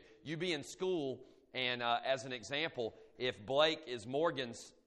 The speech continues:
brother, and she is, and, and Morgan did great in school, the teachers would say, "Oh, yeah, Bl-, Blake, that's Morgan's brother."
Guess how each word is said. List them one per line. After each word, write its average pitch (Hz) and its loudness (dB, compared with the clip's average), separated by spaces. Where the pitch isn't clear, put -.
brother, 131 6
and 110 -4
she 123 -6
is, 135 2
and, 104 -8
and 123 -2
Morgan 139 0
did 117 -6
great 147 4
in 127 -4
school, 135 -6
the 117 -6
teachers 139 -4
would 120 -10
say, 143 0
"Oh, 170 2
yeah, 170 2
Bl-, 135 -6
Blake, 175 2
that's 160 0
Morgan's 127 -4
brother." 101 0